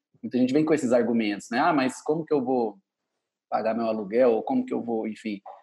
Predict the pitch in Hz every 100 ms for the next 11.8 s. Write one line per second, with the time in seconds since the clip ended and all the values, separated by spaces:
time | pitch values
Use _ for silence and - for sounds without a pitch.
0 | _ - 107 104 107 110 98 107 104 -
1 | - _ 117 - 104 107 104 101 110 -
2 | 101 - _ - - - - 104 98 -
3 | - 104 101 - 101 101 - 104 98 -
4 | - 101 98 92 87 _ _ _ _ 104
5 | 101 92 92 117 101 95 107 123 139 120
6 | 98 107 110 - _ _ _ - 104 143
7 | 175 139 120 101 - - _ - 107 113
8 | 120 - 131 131 131 123 123 131 - 151
9 | 147 131 135 139 135 131 131 139 156 143
10 | 143 151 147 165 160 143 117 - 120 147
11 | 139 143 135 135 127 160 160 -